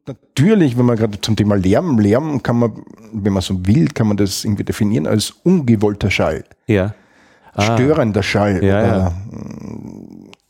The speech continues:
Speaker 1: da
Speaker 2: Ungewollt.
Speaker 1: kommt natürlich eine subjektive Beurteilung auch,
Speaker 2: Natürlich.
Speaker 1: auch noch dazu.
Speaker 2: Mhm.
Speaker 1: Also ich nehme an, wenn man auf ein, weiß ich nicht, Rock- oder Metal-Konzert geht und Rock- oder Metal-Musik mag,
Speaker 2: Ja.
Speaker 1: dann ist das ganz sicher kein Lärm.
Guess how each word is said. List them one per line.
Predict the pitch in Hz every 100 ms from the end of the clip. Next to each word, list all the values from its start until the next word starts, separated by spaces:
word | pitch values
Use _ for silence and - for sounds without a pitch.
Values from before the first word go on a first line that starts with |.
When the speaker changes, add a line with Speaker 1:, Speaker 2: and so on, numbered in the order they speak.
| _ _ _ -
Speaker 1:
da | 113
Speaker 2:
Ungewollt. | 104 95 135
Speaker 1:
kommt | 170 135
natürlich | 143 127 139 139 127
eine | 123 123 117
subjektive | - - - - 113 110
Beurteilung | 98 107 - 95 92
auch, | -
Speaker 2:
Natürlich. | 104 113 90
Speaker 1:
auch | 101 -
noch | 95
dazu. | - 85 - - - _ _ _ -
Speaker 2:
Mhm. | 107 98 92 98 _ _ -
Speaker 1:
Also | 101
ich | 98
nehme | 104 104
an, | 110 120
wenn | 110 110
man | 110 101
auf | 98
ein, | 101 98 95 90
weiß | 98
ich | 104
nicht, | 95 - -
Rock- | 120 -
oder | 107
Metal-Konzert | 104 151 147 139 127 -
geht | 135 127 - _ _ _ _
und | - 104 -
Rock- | 107 -
oder | 107 104
Metal-Musik | 107 104 104 - 107 - -
mag, | 98 90 95 214 - -
Speaker 2:
Ja. | 107 98 101 _ _ _ _ _ _
Speaker 1:
dann | 98 101
ist | 95
das | 113
ganz | 117 113
sicher | 151
kein | 170 208
Lärm. | 143 104 92